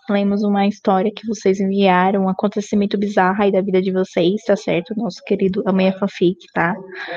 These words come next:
Vocês podem mandar no nosso Instagram, que é o arroba é tudo fanfic. Vocês podem mandar no nosso e-mail, que é é tudo fanfic arroba gmail ponto com. Vocês também podem mandar no nosso Twitter, que é o arroba fanfic underline tudo.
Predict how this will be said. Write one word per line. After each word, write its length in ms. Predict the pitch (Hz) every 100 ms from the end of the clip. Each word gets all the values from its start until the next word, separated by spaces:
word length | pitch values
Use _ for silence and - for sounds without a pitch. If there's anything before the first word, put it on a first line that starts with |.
| - -
Vocês 200 | - 202 190
podem 300 | 214 208 208
mandar 320 | 208 202 196
no 80 | 196
nosso 300 | 196 190 208
Instagram, 680 | - 208 196 196 202 240 240
que 80 | -
é 40 | 196
o 60 |
arroba 460 | 185 190 185 185 180
é 80 | 196
tudo 220 | - 202 -
fanfic. 840 | 202 190 - 208 226 233 247 233 233
Vocês 240 | - 214
podem 300 | 214 208 208
mandar 300 | 202 196 196
no 120 | 196 190
nosso 320 | 190 185 226
e-mail, 480 | 214 214 262 262 240
que 160 | - 202
é 260 | 185 185
é 120 | 208 202
tudo 200 | 202 196
fanfic 880 | 208 202 - 196 - 190 185 180 185 180
arroba 360 | 202 190 190 190
gmail 360 | 196 190 185 185
ponto 240 | 196 214
com. 360 | - 226 247 285
Vocês 240 | - 302
também 260 | - 262 254
podem 220 | 254 247
mandar 300 | 226 214 208
no 60 | 208
nosso 280 | 196 196 -
Twitter, 440 | 196 185 196 208
que 100 | 196
é 20 | 180
o 60 |
arroba 380 | 180 185 185 196
fanfic 500 | - 185 - 190 214
underline 540 | 196 185 170 165 170 -
tudo. 320 | 233 247